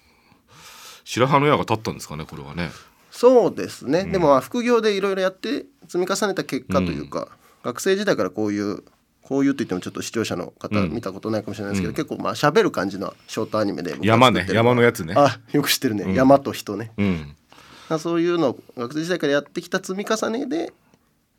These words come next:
Speaker 2: 辞めるタイミングがその時に来たっていう感じですかね。
Speaker 1: うん。で、そういう手掛けたものが、やがてディーブイディーとしては十四巻、
Speaker 2: うん。
Speaker 1: 全十四巻
Speaker 2: うんうん。
Speaker 1: が発売されるのもそうだし、
Speaker 2: うん。
Speaker 1: ちゃんとね、ヒットしたっていうのもすごいですよね。
Speaker 2: ありがとうございます。
Speaker 1: うん。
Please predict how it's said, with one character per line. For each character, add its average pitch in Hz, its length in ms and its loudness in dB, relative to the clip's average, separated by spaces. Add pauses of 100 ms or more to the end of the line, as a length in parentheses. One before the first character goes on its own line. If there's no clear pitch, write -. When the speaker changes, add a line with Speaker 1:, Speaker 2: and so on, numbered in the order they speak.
(140)
Speaker 2:
辞 127 160 4
め 110 120 0
る 98 80 -4
タ 117 80 0
イ 107 40 2
ミ 110 120 0
ン - 40 -2
グ 127 60 -2
が 143 60 4
そ 131 100 -2
の 101 80 0
時 107 220 -4
に 101 40 -2
来 - 120 -12
た 156 100 2
っ - 80 -4
て 85 60 -10
い - 20 -8
う - 40 -12
感 71 120 -10
じ 107 80 0
で 101 60 4
す 90 80 0
か 101 80 -4
ね。 143 100 -4
Speaker 1:
う - 40 -8
ん。 - 20 -20 (640)
で、 139 80 -6
そ 135 120 0
う - 20 4
い 131 40 2
う - 40 0
手 135 100 0
掛 123 160 2
け 120 80 2
た 95 100 -2
も 87 160 -2
の 85 120 -4
が、 127 320 4
や 92 140 0
が 92 120 0
て 90 420 -2 (180)
デ 87 120 0
ィ 110 60 4
ー 113 40 2
ブ 120 120 4
イ 113 40 2
デ 113 60 2
ィ 117 60 4
ー - 20 -2
と 90 80 -4
し - 60 -8
て 82 80 -6
は 73 80 -8
十 110 280 2
四 127 200 4
巻、 76 260 -6 (160)
Speaker 2:
う 80 40 -18
ん。 - 40 -16
Speaker 1:
全 104 180 2
十 87 140 -2
四 85 140 -2
巻 69 240 -10 (240)
Speaker 2:
う 113 60 -6
ん 98 180 -8
う - 80 -6
ん。 - 80 -10 (160)
Speaker 1:
が 117 120 2
発 110 280 -2
売 190 180 6
さ 170 180 4
れ 165 120 6
る 165 240 6
の 113 160 2
も 95 100 2
そ 101 140 -2
う - 20 2
だ 82 80 0
し、 82 300 -4
Speaker 2:
う 101 160 -8
ん。 - 40 -20
Speaker 1:
ち - 100 -4
ゃ 131 60 6
ん 127 60 0
と 123 300 0
ね、 123 180 0
ヒ 117 120 -4
ッ - 20 -12
ト 98 160 -4
し - 60 -8
た 82 100 -6
っ - 20 -8
て - 80 -20
い - 20 -12
う - 20 -10
の 73 60 -8
も 73 40 -10
す - 160 -6
ご 95 100 0
い 71 60 -4
で - 60 -14
す - 80 -16
よ 64 80 -14
ね。 113 180 -10 (160)
Speaker 2:
あ 113 80 -4
り 104 60 -4
が 104 80 -6
と 87 60 -6
う 95 40 -8
ご 92 60 -8
ざ 85 80 -6
い - 40 -6
ま 85 140 -8
す。 92 60 -4
Speaker 1:
う 90 40 0
ん。 82 240 -6